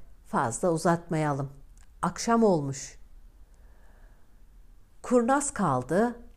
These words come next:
dayısına karganın yine bağırdığını, bir şeyler söylediğini söylemiş. "Dayı, karga yatağını,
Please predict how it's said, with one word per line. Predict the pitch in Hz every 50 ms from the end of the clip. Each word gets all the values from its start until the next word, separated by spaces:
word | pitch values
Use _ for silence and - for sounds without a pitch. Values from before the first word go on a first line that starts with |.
| - - - - - - - - - - - - - - - - -
dayısına | 123 143 147 147 143 - - - 139 131 127 156 190 208 202 - - - - - - - - - - - - - - - - - - - - - - - - - -
karganın | - - 175 170 165 180 170 156 139 139 156 185 208 196 202 -
yine | 175 185 180 151 139 156 196 214 196 - - - - - - - - - - - - -
bağırdığını, | - 139 175 185 190 190 - - 196 196 196 196 220 233 240 - - - -
bir | 143
şeyler | - - 165 156 156 151 160 180 214
söylediğini | 208 - - 220 214 208 220 220 220 214 220 220 226 226
söylemiş. | 226 - 226 202 190 180 170 160 151 151 - - - - - - - - - - - - - - - - - - - - - - - - - - - - - - - - - - - - - - - - - - - - - - - - - - - - - - - - - -
"Dayı, | - 147 170 202 240 269 262 220 - - - - - - - - - - - - - - - - - - - - - - - - - - - - - - - - -
karga | - 156 170 170 165 170 170 208 214 247 269 285 277 - - - - - - - - - -
yatağını, | 147 170 180 180 - 196 190 170 165 165 180 214 247 262 269 262 -